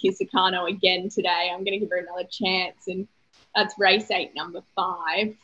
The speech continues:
She finally draws a gate in barrier one. I think that's sort of what got her beat last start at the Gold Coast. I still think the sectionals were really good. So she gets in with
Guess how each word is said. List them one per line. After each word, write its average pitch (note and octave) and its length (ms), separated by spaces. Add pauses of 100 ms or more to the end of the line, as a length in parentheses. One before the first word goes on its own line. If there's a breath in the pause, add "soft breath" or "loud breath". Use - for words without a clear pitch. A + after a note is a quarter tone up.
(180)
She G#3+ 500
finally A#3 460
draws G3 340
a F#3+ 40
gate F#3 340
in F#3+ 140
barrier F3+ 400
one. F#3 240
I G3 200
think G#3+ 240
that's - 320
sort F#3+ 140
of F#3 100 (540)
what G3 200
got G#3 160
her G3 220
beat G3 220
last F3+ 400
start F#3+ 260
at - 80
the F3+ 80
Gold F#3 420
Coast. F3+ 680 (180)
I F#3 340
still G#3+ 320
think G3 160
the F#3+ 80
sectionals - 580
were D#3+ 120
really D#3+ 300
good. E3 360
So E3+ 300
she - 160
gets - 200
in G3+ 120
with F#3+ 100